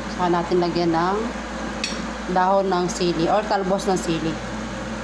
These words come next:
Lagyan na rin, guys, natin ng, ano, paminta.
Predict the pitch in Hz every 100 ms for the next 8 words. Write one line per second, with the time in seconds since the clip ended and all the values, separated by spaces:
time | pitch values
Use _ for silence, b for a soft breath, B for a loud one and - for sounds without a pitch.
0 | - - 208 180 208 214 214 208 196 190
1 | - 190 180 180 165 175 202 214 220 -
2 | - - - - - - - 190 175 160
3 | 160 - - - - - - - - 196
4 | 196 202 180 160